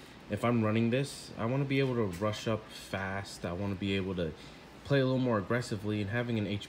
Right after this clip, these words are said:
P A tank and a plate carrier on and everything,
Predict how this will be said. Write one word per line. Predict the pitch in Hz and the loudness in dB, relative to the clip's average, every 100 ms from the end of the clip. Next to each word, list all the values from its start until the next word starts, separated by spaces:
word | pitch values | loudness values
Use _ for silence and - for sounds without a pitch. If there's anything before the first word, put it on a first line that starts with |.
| - | -2
P | 104 | 0
A | 101 | 0
tank | 98 113 101 98 90 | 0 -2 0 0 -2
and | 90 | -4
a | 87 - - | -4 -8 -8
plate | - 107 - | -2 -2 -2
carrier | 107 101 95 95 | -2 0 0 0
on | 92 92 | 0 0
and | 92 92 | -2 -2
everything, | 92 92 - 98 | -2 -4 -4 -4